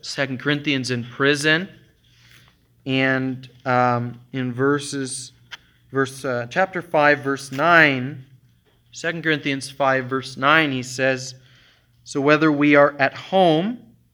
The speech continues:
in our bodies or away from our bodies, so whether we at, are at home or away, we make it our aim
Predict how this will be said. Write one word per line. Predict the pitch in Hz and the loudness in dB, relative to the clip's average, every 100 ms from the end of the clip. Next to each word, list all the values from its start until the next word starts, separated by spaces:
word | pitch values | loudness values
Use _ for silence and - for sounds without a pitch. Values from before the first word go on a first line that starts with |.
| _ _ - | _ _ -2
in | 139 | 2
our | 135 123 | 2 0
bodies | 117 131 131 120 123 147 - - _ _ _ - | 0 2 0 -2 -8 -12 -18 -20 _ _ _ -2
or | 139 | 0
away | 135 120 151 147 123 143 185 _ _ _ _ _ _ _ | 2 4 6 4 2 -6 -14 _ _ _ _ _ _ _
from | - 165 156 | -4 -2 -2
our | 135 | -4
bodies, | 120 110 104 113 143 - | -2 -4 -6 -10 -10 -10
so | 135 | -2
whether | 139 151 | 0 2
we | 147 | 4
at, | 143 - - | 2 -2 -6
are | 131 | -6
at | - | -6
home | - 180 202 214 240 262 - _ _ _ _ _ _ | -2 4 6 6 4 -2 -10 _ _ _ _ _ _
or | 156 170 | 2 4
away, | 175 165 156 127 135 175 - _ _ _ _ 131 | 6 6 6 4 0 -2 -10 _ _ _ _ -2
we | 139 | 2
make | 147 156 156 | 4 4 2
it | 165 151 | -4 2
our | 143 - | 2 2
aim | 170 185 165 127 131 | -2 0 0 -2 -6